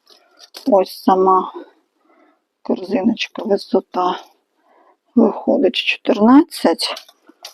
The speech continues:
а з ручечкою двадцять вісім, двадцять дев'ять майже.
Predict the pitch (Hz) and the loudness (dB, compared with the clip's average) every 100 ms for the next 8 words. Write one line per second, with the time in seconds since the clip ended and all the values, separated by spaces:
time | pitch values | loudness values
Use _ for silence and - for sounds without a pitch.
0 | _ _ - 190 185 202 262 311 - 254 | _ _ 0 2 2 4 4 4 2 0
1 | - - 175 185 202 - _ _ _ _ | -2 -2 -2 -2 -6 -12 _ _ _ _
2 | _ _ _ _ _ _ _ 220 196 220 | _ _ _ _ _ _ _ 0 2 2
3 | 202 - 220 - 240 247 196 190 202 - | 2 -2 0 4 4 4 2 2 2 2
4 | 190 180 285 233 - 349 370 - | 2 2 2 -2 0 0 -2 -10